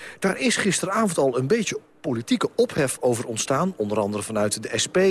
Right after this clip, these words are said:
maar ook Alexander Pechtold van D zesenzestig twitterde er al over. Wat raar dat Defensie een helikopter terughaalt voor een hoop geld... om hem dan hier vervolgens te verschroten. En dat speelde in mijn hoofd en zo zijn wij hier terechtgekomen bij de helikopteropleiding. Want toen dacht ik,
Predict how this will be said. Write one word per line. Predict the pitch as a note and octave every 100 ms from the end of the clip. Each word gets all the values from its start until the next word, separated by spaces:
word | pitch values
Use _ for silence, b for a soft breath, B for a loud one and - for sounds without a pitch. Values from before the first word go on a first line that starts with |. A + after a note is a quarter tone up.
| F#3+ -
maar | A2+
ook | B2 A#2 -
Alexander | - A2+ - A#2 A2
Pechtold | - D3 - A#2
van | - A#2
D |
zesenzestig | B2+ A#2 A#2 B2+ - B3 - -
twitterde | - G3+ F3 D#3
er | D3
al | C3 B2+
over. | B2 A#2 B2 - B B B B
Wat | C3+ A3
raar | E3+ E3+ E3
dat | C#3+ C3+
Defensie | - - D3 - B2+
een | B2+
helikopter | A#2 G#2 - G3+ -
terughaalt | - D3+ - C3+ B2 A#2
voor | - A2+
een |
hoop | A2 A2
geld... | - A2 G2 - B B B
om | - E3+
hem | C3
dan | A#2
hier | A2+ A#2
vervolgens | A2 - B2 G2 G#2
te | - C3+ C3
verschroten. | - D#3+ A#3 E3 A2+ G2 - B B B B
En | - C3+
dat | C#3
speelde | - C4 G#3 D#3
in | C3+
mijn | A2
hoofd | C#3+ F#3 -
en | - A#2+
zo | F#3 E3
zijn | D3 C#3+
wij | C3+ B2+ B2
hier | - D3 C3+
terechtgekomen | C3+ A#2 - - A#2+ G#2+ A2+
bij | A#2 A2
de | G#2 B B B
helikopteropleiding. | - B2+ A#2 - C4 - C#3+ C3 C3 G#2 G#2
Want | A#2+ A#2
toen | A#2+
dacht | G3 F#3
ik, | D3+ -